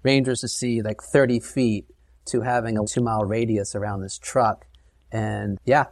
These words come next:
and it was highly successful. The poaching was reduced. The wildlife was saved. It also allows the rangers who have to try to catch these poachers to know, is it one person or seven people? They knew what they're getting in with, so it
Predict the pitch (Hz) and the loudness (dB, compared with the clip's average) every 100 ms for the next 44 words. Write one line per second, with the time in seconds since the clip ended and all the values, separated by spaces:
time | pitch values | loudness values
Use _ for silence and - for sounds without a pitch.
0 | - 113 117 120 113 - 135 139 - - | -4 -2 0 0 0 4 4 4 -4 -4
1 | 113 113 135 135 135 110 104 135 127 - | -4 -4 -4 -4 -4 -6 0 2 2 0
2 | 127 120 120 _ _ - 113 110 110 101 | -10 -10 -20 _ _ -8 -4 -2 -2 -4
3 | 101 135 - - - 107 113 120 117 113 | -4 -4 -6 -14 -10 -2 2 4 4 0
4 | 107 - - 92 95 127 - _ _ _ | -6 -8 -8 -8 -10 -18 -20 _ _ _
5 | _ 113 120 120 139 117 113 113 113 - | _ 0 2 2 2 2 4 2 2 -2
6 | - 101 120 127 131 180 185 - 131 120 | -4 -2 0 0 -2 -4 -4 -4 -2 0
7 | 113 - 117 110 117 110 110 104 - 113 | -2 -2 -6 -4 -2 0 -2 -4 -4 -6
8 | - 113 - 127 156 147 - 113 110 107 | -4 -4 0 0 0 -4 -2 0 0 0
9 | 98 101 101 107 113 110 113 110 - 107 | -2 -4 -6 -4 -4 -4 -6 -6 -8 -10
10 | - - 110 107 107 - 98 101 135 151 | -10 -8 -6 -6 -8 -8 -8 -4 -6 -6
11 | - _ _ - 117 127 123 117 110 110 | -12 _ _ -4 0 2 2 0 -4 -2
12 | 104 107 107 104 - - 104 101 90 | -2 0 0 -2 -4 -6 -4 -4 -6